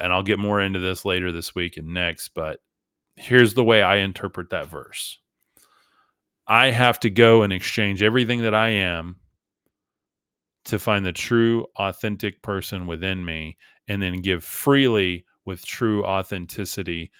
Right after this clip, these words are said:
to those who do not have it. And I will build a storehouse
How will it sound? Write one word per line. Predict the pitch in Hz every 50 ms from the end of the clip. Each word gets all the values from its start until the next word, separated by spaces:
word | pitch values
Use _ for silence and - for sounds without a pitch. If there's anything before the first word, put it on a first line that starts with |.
| _ _ _
to | - 107
those | 95 87 104 98 101 101 - -
who | 107 101
do | 87 95 92
not | 92 90 85 80 -
have | - - - 123 107 101 92 90
it. | 80 76 - _ - - - - _ _ _ _ _ _ _ _ _ -
And | 104 101 101
I | 98 98
will | 98 92 90
build | 87 90 110 104 101 98 95
a | 87
storehouse | - - - - - 131 123 123 123 117 104 107 98 90 85 85 85 85 - - -